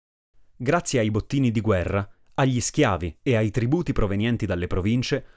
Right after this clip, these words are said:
Roma conobbe un periodo di grande ricchezza e sviluppo economico e culturale. Si espansero traffici e commerci e assunsero più peso mercanti e imprenditori. Per cogliere le possibilità offerte dal commercio,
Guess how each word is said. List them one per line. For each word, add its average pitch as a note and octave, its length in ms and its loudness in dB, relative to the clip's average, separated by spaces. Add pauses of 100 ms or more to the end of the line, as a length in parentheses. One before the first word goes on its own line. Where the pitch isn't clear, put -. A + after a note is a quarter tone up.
(120)
Roma E3 340 2
conobbe C3+ 360 0
un A2 140 0
periodo C3+ 400 0
di A#2+ 140 -2
grande C#3 380 -2
ricchezza B2+ 640 -6
e C3+ 100 -2
sviluppo A2+ 480 -2
economico C3+ 560 -2
e A#2 40 -2
culturale. F#2 680 -4 (1400)
Si - 180 -4
espansero E3 680 -2
traffici D3 560 -4
e A#2+ 60 -2
commerci F#2+ 680 -4 (300)
e E3 140 0
assunsero C3+ 560 -2
più F#3+ 180 -4
peso E3 320 0
mercanti B2+ 560 -4
e C3+ 40 -2
imprenditori. A#2 760 -4 (720)
Per C#3+ 200 0
cogliere D#3 400 0
le G#2+ 100 0
possibilità A2+ 640 -2
offerte G#2+ 460 -4
dal E2+ 160 -4
commercio, G2 600 -4